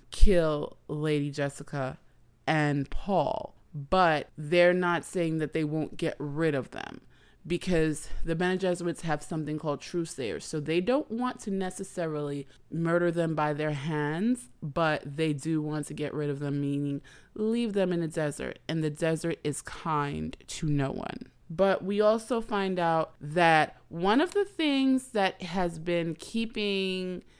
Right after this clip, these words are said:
or one of the groups that has been keeping them from going deeper in the desert is the Fremen. The Fremen live in the desert, and they are unsure of their numbers and their population because,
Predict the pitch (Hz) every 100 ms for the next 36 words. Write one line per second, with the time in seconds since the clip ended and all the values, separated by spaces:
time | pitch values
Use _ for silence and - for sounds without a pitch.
0 | - - - - - 185 170 185 196 180
1 | 170 151 208 220 - 185 160 160 156 -
2 | 165 - - 196 190 185 170 160 151 165
3 | 156 160 160 156 147 170 165 160 156 151
4 | 165 156 151 - - 160 143 151 - -
5 | 165 147 - - - _ - - - 170
6 | - 196 190 180 175 165 165 165 180 175
7 | 160 147 139 143 139 - - - - -
8 | _ - 185 175 180 240 233 - 196 208
9 | - 208 185 175 170 156 165 160 156 165
10 | 170 170 170 - 160 156 151 - 156 -
11 | 151 156 156 151 156 151 147 - 151 147